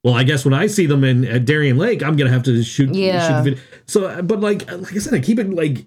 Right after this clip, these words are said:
Speaker 1: right in front of my face.
Speaker 2: Yeah, and, and
Speaker 1: I, I
Speaker 2: even
Speaker 1: don't
Speaker 2: at
Speaker 1: hold it up so people behind me can't see anything but the, but, you know, the view through my phone.
Speaker 2: Even at local shows, when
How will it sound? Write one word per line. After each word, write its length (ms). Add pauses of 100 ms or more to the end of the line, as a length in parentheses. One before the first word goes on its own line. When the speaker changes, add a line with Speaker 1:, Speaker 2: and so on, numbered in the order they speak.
(100)
Speaker 1:
right 220
in 80
front 140
of 40
my 140
face. 440
Speaker 2:
Yeah, 460
and, 320
and 120
Speaker 1:
I, 40
I 40
Speaker 2:
even 180
Speaker 1:
don't 160
Speaker 2:
at 100
Speaker 1:
hold 260
it 100
up 220
so 220
people 260
behind 340
me 100
can't 340
see 220
anything 360
but 160
the, 460
but, 220 (200)
you 180
know, 120
the 100
view 280
through 180
my 220
phone. 680
Speaker 2:
Even 380
at 240
local 320
shows, 540
when 560